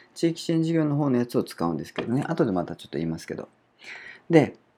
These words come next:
地域支援事業とくればですね、総合事業、包括的支援事業、任意事業、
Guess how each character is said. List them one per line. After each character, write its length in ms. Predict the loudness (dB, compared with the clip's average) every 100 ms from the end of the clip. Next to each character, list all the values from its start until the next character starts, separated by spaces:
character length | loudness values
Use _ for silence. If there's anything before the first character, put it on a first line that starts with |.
| -16 -16 -20 -20 -20 4
地 160 | 8
域 120 | 8 8
支 120 | 6
援 140 | 6
事 120 | 8 8
業 140 | 8
と 120 | 4
く 100 | -2
れ 80 | 0
ば 100 | 0
で 100 | -4
す 140 | 0
ね、 140 | 4 4
総 320 | 4 4 6
合 200 | 6 2
事 140 | 2
業、 240 | 2 2 -2 -12 -16
包 180 | 0 0
括 260 | 0 -4 -2
的 180 | -4
支 140 | -4 -2
援 140 | 0
事 140 | 2 2
業、 220 | 2 -2 -10 -20 -12 0
任 280 | 4 6 4
意 40 |
事 120 | 4
業、 240 | 2 2